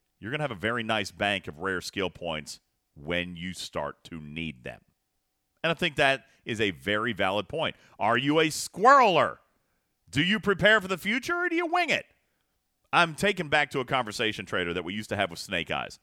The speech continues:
who said, "You guys," I don't even know why he liked us, Trader. I don't even know why he stuck around,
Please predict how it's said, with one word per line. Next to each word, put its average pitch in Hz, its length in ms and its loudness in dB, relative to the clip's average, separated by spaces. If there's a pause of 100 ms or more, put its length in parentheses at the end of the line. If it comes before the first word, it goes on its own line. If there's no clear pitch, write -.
(340)
who 117 140 -4
said, 101 300 0
"You 147 400 -6
guys," 123 520 2 (220)
I 320 60 2
don't 392 140 0
even 127 120 -2
know 117 140 2
why 110 240 2
he 104 120 -2
liked 80 400 -4
us, - 320 -10 (240)
Trader. 69 360 -6 (920)
I 311 60 4
don't 294 80 4
even 262 100 2
know 226 80 8
why 202 220 6
he 170 100 0
stuck 160 320 0
around, 139 280 0